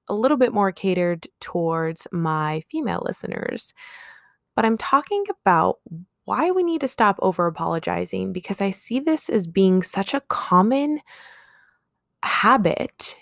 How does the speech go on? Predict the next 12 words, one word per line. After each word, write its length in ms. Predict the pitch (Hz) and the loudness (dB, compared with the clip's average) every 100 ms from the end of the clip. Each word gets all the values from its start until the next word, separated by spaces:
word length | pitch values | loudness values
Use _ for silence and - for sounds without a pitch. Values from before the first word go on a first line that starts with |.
| _ _ _ - | _ _ _ 4
in 460 | 214 208 208 214 | 6 8 6 4
females 880 | - - 226 302 226 - - - - - | 0 -2 0 2 0 -2 -4 -2 -2 0
and 220 | 208 190 | 0 2
women. 520 | 196 330 247 - 220 - - | 0 0 -2 -4 -8 -8 2
And 460 | 208 202 208 208 - _ | 4 6 4 2 -2 _
it 160 | - 233 | 4 8
is 160 | 247 - | 8 6
such 340 | - 294 - | 2 2 4
a, 320 | 294 226 170 - _ _ _ _ _ _ _ _ - | 6 6 4 0 _ _ _ _ _ _ _ _ -6
a 80 | 208 | -6
powerful 880 | - - 208 269 311 - - 240 214 | -2 -2 0 0 -2 -4 4 6 6
thing 540 | - - 190 202 320 | 0 -4 -2 -2 -4